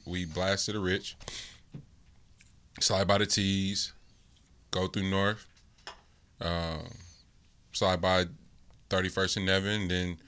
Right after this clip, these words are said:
double all the way back and blast to the East to go through Brookfield. And then we was like, "Fuck it, we're gonna take International all the way back." Nigga, they are, there's a caravan protest.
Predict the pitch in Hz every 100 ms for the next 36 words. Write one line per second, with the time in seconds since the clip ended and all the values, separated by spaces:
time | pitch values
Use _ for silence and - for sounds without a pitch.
0 | - - - - - 95 95 98 95 95
1 | 87 104 104 80 78 85 95 92 - 101
2 | - 101 104 - 87 92 95 - 85 98
3 | - 95 92 98 - - - - - 87
4 | 85 92 87 85 - 104 80 87 82 87
5 | 85 80 95 104 - 85 87 90 95 123
6 | - - - - - - - - - -
7 | - - 101 92 80 90 104 - 98 95
8 | 90 90 87 78 - 107 117 120 117 107
9 | 90 120 107 - 82 85 -